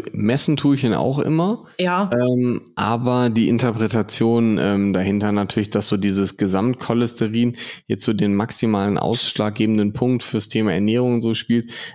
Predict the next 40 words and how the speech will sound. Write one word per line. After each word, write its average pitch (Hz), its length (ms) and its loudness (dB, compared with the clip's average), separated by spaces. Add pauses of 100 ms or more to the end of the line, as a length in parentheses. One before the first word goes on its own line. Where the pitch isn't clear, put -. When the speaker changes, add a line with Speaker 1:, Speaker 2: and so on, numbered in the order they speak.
(140)
Speaker 1:
dem 82 160 2
ist - 160 -4
de 85 80 0
facto - 260 -6
einfach - 240 -4
nicht - 160 -6
so, - 200 -8
ne? - 200 -2
Also 98 220 -2
das 104 180 -2
ist 98 160 -2
einfach, 95 560 -4
ähm, 90 380 -2 (320)
weit, 98 640 -4
äh, 98 460 0 (1300)
diese 113 340 0
Studien, 127 560 2
die 107 160 2
damals 104 540 -2
dazu 98 280 -2
rausgekommen 104 580 -2
sind, 117 200 -2
sind 107 180 0
vollkommen 113 440 -2
falsch - 320 -2
interpretiert, 117 800 0
sind 104 160 0
auch 101 140 0
schon, 101 340 0 (440)
ähm, 98 300 2
Ewigkeiten 110 720 0
eigentlich 101 360 0
widerlegt, 104 480 0
muss 117 160 0
man 120 140 2
sagen, 113 200 2
aber 107 120 0
das 104 180 -2
hält 113 300 -2
sich. - 360 -2